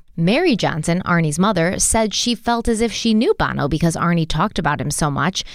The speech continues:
and her son had often told her that Alan Bono was a wonderful man. The Brookfield police had suspected that there may have been more between Alan and Debbie Glatzel than just friendship or a professional relationship, something Debbie always denied, saying, quote, "They say we must have been having a love affair.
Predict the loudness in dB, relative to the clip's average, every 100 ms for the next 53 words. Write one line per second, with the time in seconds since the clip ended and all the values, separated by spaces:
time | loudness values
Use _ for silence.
0 | -18 -2 2 2 2 0 0 0 -2 -2
1 | -4 0 0 2 2 2 0 0 0 2
2 | 2 0 2 2 2 2 0 -2 -4 -4
3 | -2 0 2 0 -2 -12 -6 -2 0 0
4 | 0 0 2 2 2 2 0 -2 -4 0
5 | -2 0 -2 -2 -6 -6 -2 0 2 2
6 | 2 2 4 4 2 0 -2 0 0 0
7 | -2 0 -2 -2 -2 0 -2 -4 -2 -2
8 | 0 -2 0 -2 -2 -4 -4 -2 -2 0
9 | -4 -4 -8 -2 0 0 0 -2 -2 -6
10 | -4 -4 -4 -6 -6 -6 -6 -6 -6 -6
11 | -6 -8 -12 -4 -2 0 0 2 0 0
12 | 2 2 0 -2 0 0 0 -2 -2 -2
13 | -2 -2 -2 -2 -8 -12 -16 -20 -14 0
14 | 2 2 2 2 2 2 0 -2 -2 -2
15 | -2 -2 0 0 -2 -4 -4